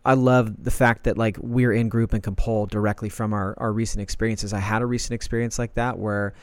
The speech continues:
uh, I saw a pattern, and instead of identifying the pattern, I asked questions to try to help a group member get to the point where he saw it was a pattern. And then that is gonna ch-,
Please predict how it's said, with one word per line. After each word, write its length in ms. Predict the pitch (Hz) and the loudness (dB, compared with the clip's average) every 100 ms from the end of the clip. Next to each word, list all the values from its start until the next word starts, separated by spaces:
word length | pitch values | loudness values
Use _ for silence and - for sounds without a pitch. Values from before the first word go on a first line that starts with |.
| - - - | -20 -12 -2
uh, 140 | 101 - | 0 2
I 200 | 107 123 | 2 4
saw 260 | 123 139 120 | 2 0 0
a 40 | |
pattern, 480 | - 113 107 123 127 | 4 6 6 0 -2
and 160 | - 107 | -2 -2
instead 300 | 101 - 110 | 0 0 0
of 100 | 101 | 0
identifying 640 | 98 127 151 151 113 107 | 0 2 2 2 -2 -4
the 80 | 104 | -4
pattern, 380 | 104 104 104 98 | -2 -2 -2 -4
I 160 | 107 | -4
asked 360 | 92 110 - - | -2 -4 -4 -8
questions 640 | - 123 - 113 107 107 - - | -2 0 0 -2 -4 -4 -8 -2
to 100 | 120 | 0
try 160 | - | 2
to 80 | 104 | 0
help 300 | 95 139 143 | 2 2 2
a 40 | |
group 200 | 113 120 | 0 -2
member 260 | 110 110 101 | -4 -6 -6
get 320 | 101 104 135 | -6 0 2
to 100 | - | 2
the 80 | 107 | -2
point 240 | - 110 104 | -2 -4 -4
where 80 | |
he 260 | 104 - 151 | -4 0 0
saw 220 | 131 104 | 0 -2
it 60 | 95 | -6
was 100 | 95 | -6
a 60 | 101 | -2
pattern. 420 | 101 98 101 101 - - - - | 0 0 -4 -8 -12 -20 -20 -6
And 140 | - 123 | 0 0
then 200 | 110 104 | 0 2
that 380 | 135 165 123 - | 2 4 2 0
is 160 | 127 | -4
gonna 180 | 110 120 | 0 -2
ch-, 180 | 107 - | 0 -4